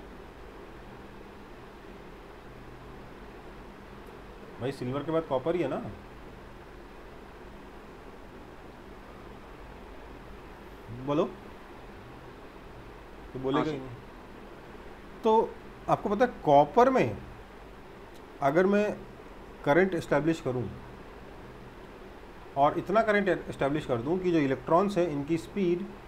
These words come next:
Speaker 1: करीब करीब one point four centimeter per second हो जाए, मतलब fourteen millimeter per second हो जाए, तो इतनी heat produce होगी, इतनी heat produce होगी कि कॉ-, कि copper melt ही कर जाएगा। ठीक है बेटा,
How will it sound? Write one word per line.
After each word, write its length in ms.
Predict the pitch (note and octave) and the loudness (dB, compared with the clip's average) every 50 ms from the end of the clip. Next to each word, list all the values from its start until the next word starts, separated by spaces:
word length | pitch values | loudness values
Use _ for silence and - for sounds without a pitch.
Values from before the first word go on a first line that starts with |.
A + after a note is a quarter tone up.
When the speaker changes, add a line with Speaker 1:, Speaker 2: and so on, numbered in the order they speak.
| - - - | -14 -6 -2
Speaker 1:
करीब 260 | - D3+ D#3 F3 E3+ F3 | 2 4 4 4 6 4
करीब 180 | F#3 F3 F#3+ F#3 D3 | 4 4 6 4 4
one 160 | D3 D3+ D#3+ | 2 2 2
point 260 | D#3 E3+ F3 F3 E3+ F3 | 4 4 4 4 4 2
four 340 | - - E3 D#3+ F3 F3+ F#3 | -2 0 4 6 6 6 6
centimeter 540 | - F3 D#3+ D#3+ D3+ E3 D#3+ D#3+ D#3+ E3 D#3+ | 4 2 2 2 4 4 2 4 2 0 -2
per 80 | D3 C3 | -2 -2
second 240 | A#2+ C#3 C3 C3+ B2+ | -2 -2 -2 0 0
हो 100 | A#2 A2+ | 0 2
जाए, 160 | B2 A#2+ A#2+ | 2 0 0
मतलब 240 | A#2+ B2 C3 B2+ - | 0 0 -2 0 0
fourteen 360 | C#3 C3 B2+ - E3+ E3 E3+ | 0 -2 0 2 2 2 4
millimeter 460 | D3 C#3 C3+ C#3+ C#3+ C#3+ C#3+ D3 D3 - | 2 2 0 0 0 0 0 0 0 0
per 100 | C3+ B2 G#2 | 0 -2 -2
second 220 | B2 B2 C3 A#2 | -2 -2 -2 -2
हो 80 | A2 G#2 | -2 0
जाए, 200 | G#2+ A#2 G#2 E2+ - - - - - - - - - - - - - - - - - - - - - | 0 0 0 -2 -4 -8 -12 -14 -14 -14 -14 -14 -14 -14 -14 -14 -14 -14 -14 -14 -14 -14 -14 -8 -6
तो 100 | F3 - - | -4 -4 -2
इतनी 260 | D#3+ - G#3+ B3+ C#4+ | -2 2 4 6 6
heat 200 | - A3+ A#3 G3+ | 6 6 2 4
produce 300 | - F3+ D#3+ D3+ D3 B2 | 6 6 6 6 4 4
होगी, 200 | C#3 C3+ D3+ D#3+ | 4 4 4 4
इतनी 220 | D#3+ E3 F3 A3+ G#3+ | 4 4 4 4 4
heat 180 | F#3+ G3+ G3+ | 4 2 2
produce 260 | D#3 D3 D3 C#3 - | 2 0 0 0 0
होगी 200 | C#3 B2+ C#3 E3+ | 0 2 2 0
कि 80 | F3 G3 | 0 0
कॉ-, 220 | - - C3 B2 - | -2 -2 -2 -2 -2
कि 60 | E3 | 0
copper 280 | D#3 C#3+ B2 B2 - D#3 | 2 2 2 4 2 4
melt 240 | C3+ B2 B2 B2 B2 | 4 4 4 2 2
ही 60 | B2+ | 0
कर 120 | A2+ G#2 | 0 0
जाएगा। 560 | F#2+ G2 F#2+ F#2 F#2+ F#2+ - - - - - - | -2 -2 -4 -6 -8 -10 -10 -12 -14 -14 -10 -10
ठीक 120 | C#3 C#3+ | -6 -4
है 60 | F3+ G3+ | -4 -2
बेटा, 160 | G3+ F3 | -2 -2